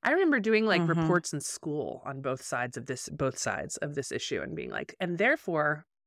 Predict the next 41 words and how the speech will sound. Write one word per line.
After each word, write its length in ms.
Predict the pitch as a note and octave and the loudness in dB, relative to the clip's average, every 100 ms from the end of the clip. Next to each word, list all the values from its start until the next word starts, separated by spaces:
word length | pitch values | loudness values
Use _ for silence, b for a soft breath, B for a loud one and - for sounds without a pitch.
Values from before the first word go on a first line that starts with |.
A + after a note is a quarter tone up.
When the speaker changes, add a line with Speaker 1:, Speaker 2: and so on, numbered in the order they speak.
| _ - | _ 2
Speaker 1:
I've 200 | A3 C#4+ | 4 6
arrived 340 | B3 A3+ G#3 | 6 6 6
at 80 | G#3+ | 2
the 80 | A3 | 0
conclusion 640 | - G3+ D#3+ C#3+ C3+ C3 - _ _ _ _ - | 2 0 2 0 -2 -6 -10 _ _ _ _ -10
abortion 600 | D3 D#3 D#3+ D#3 D3 - | 0 2 2 0 -2 -2
is 180 | C#3 B2+ | -4 -4
wrong." 260 | A2+ - C3+ | -4 -8 -12
And 100 | - | -10
it's 140 | C#3+ - | -8 -6
like, 200 | E3 - | -6 -6
"What?" 540 | G3+ A3 C#4 - - - _ _ _ _ - | -8 -6 -6 -8 -14 -16 _ _ _ _ -2
Again, 360 | G3 C#4+ D3 - | 2 2 2 -2
nobody 440 | E3 G3+ D4 G#4+ | 0 4 6 6
wants 380 | F#3+ C3 F3 - | 6 6 4 4
it. 60 | A#2 | 0
It's 160 | - | 0
not 160 | E3 - | 0 -2
something 300 | G3+ F#3+ E3 | 0 0 2
that 120 | D3+ | 0
is, 120 | C#3 C#3 | 0 -4
like, 160 | C3 | -6
celebrated 540 | - C#3 D3 D3 C3+ C3 | -2 -2 0 0 -2 -2
and 100 | B2 | -2
anybody's 380 | C3+ C#3 C3 | -2 -2 -4
excited 480 | - - C3+ C3 A#2 | -4 -6 -4 -4 -4
to 80 | - | -6
get. 260 | - E2+ - _ _ _ _ - | -4 -4 -4 _ _ _ _ -6
It's 180 | F#3 - | -6 -4
because 460 | F#3+ - A#3+ A3 | -4 0 0 2
of 340 | D#3 C#3+ C#3+ - - | 4 4 2 -8 -18
pretty 340 | - G4 F4 | -6 0 0
dire 420 | E3+ A3 B3+ D#3+ C#3+ | 2 2 4 2 -2
circumstances. 1040 | - A3 F#3+ - B2+ - - - - - _ _ _ _ - | -4 -4 -4 -4 -8 -8 -8 -8 -10 -12 _ _ _ _ -2
A 80 | F#3+ | 2
hundred 360 | C#4 D#4 G#3 | 6 6 6
Speaker 2:
I-, 40 | C#4 | 6
Speaker 1:
reasons. 260 | A#3 - | 6 4
Speaker 2:
it's 180 | A#3+ - | 2 2
like, 200 | C4+ B3 - | -2 -2 2
and 400 | C#4+ D4 C#4+ | 4 6 6